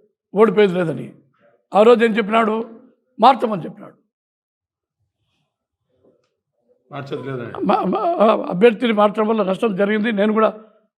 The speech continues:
Speaker 1: ఒప్పుకుంటాను, అభ్యర్థిని మార్చమని చెప్పినాడు. మరి ఇప్పుడు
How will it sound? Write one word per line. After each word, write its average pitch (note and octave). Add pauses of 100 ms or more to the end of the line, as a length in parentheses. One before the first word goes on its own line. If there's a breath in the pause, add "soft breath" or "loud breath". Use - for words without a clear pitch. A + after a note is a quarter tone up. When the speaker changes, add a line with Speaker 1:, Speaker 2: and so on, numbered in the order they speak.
(100)
Speaker 1:
ఒప్పుకుంటాను, G#3 (280)
అభ్యర్థిని A3
మార్చమని A#3
చెప్పినాడు. D#3 (2250)
మరి A#3+
ఇప్పుడు A3+